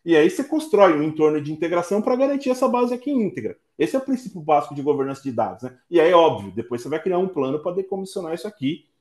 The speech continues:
e esses entornos. É um trabalho de arquitetura, no final do frigir dos ovos. Tua pergunta é muito boa nesse sentido.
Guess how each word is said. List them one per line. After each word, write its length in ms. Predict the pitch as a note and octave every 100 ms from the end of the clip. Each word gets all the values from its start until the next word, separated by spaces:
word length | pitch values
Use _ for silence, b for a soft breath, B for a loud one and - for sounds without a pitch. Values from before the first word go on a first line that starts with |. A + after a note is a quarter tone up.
| _
e 80 | D#3
esses 240 | D#3+ E3 G3+
entornos. 340 | A#3+ D#3+ C3+
É 60 | G#3+
um 60 |
trabalho 240 | C4+ C4 B3+
de 80 |
arquitetura, 560 | A#3 - G3+ D#3 A#2 A2+
no 120 | B2 C3+
final 280 | C#3+ C#3+
do 100 | C3+
frigir 260 | B2 C3 C3
dos 100 | A#2+
ovos. 160 | A2+ -
Tua 140 | D#3
pergunta 320 | E3+ F3+ F#3
é 20 |
muito 160 | F#3 F3+
boa 180 | D3+ C3+
nesse 200 | B2 B2
sentido. 280 | A2+ A2